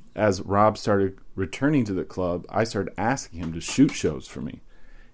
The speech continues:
And, uh, what we ended up capturing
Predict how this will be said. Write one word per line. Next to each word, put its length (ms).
And, 580
uh, 380
what 320
we 160
ended 280
up 260
capturing 680